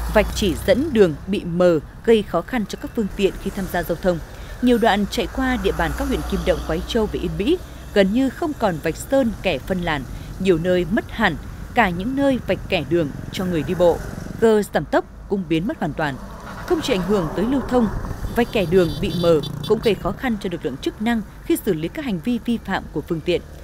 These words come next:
đặc biệt trong việc xử lý các vụ va quẹt, tai nạn giao thông. Vạch sơn làn đường có giá trị làm căn cứ pháp lý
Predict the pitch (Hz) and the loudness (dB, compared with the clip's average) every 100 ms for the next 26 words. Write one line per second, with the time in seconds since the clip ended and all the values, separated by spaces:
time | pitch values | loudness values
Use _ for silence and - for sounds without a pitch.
0 | - - 202 220 190 196 - - - 220 | -16 -6 0 0 2 2 0 -10 -4 -2
1 | 190 160 - 175 147 196 - 359 - 196 | -2 -2 0 0 0 -2 -2 -6 -2 -2
2 | 180 247 233 190 160 - - - - 247 | 0 -6 0 0 0 -4 -16 -8 -4 -2
3 | 202 147 196 - 196 165 - - - - | -2 -2 -4 2 0 0 -6 -14 -16 -14
4 | - 220 208 - 285 262 202 180 160 170 | 0 0 0 2 4 4 2 0 2 2
5 | 135 - - - 175 220 190 202 269 - | 0 -8 -8 -2 -2 0 -2 -2 -2 -4
6 | - - 208 220 214 285 247 - 190 302 | -6 -6 -2 -2 -2 -4 -2 2 2 2
7 | - 339 - 175 202 | -2 -4 0 0 2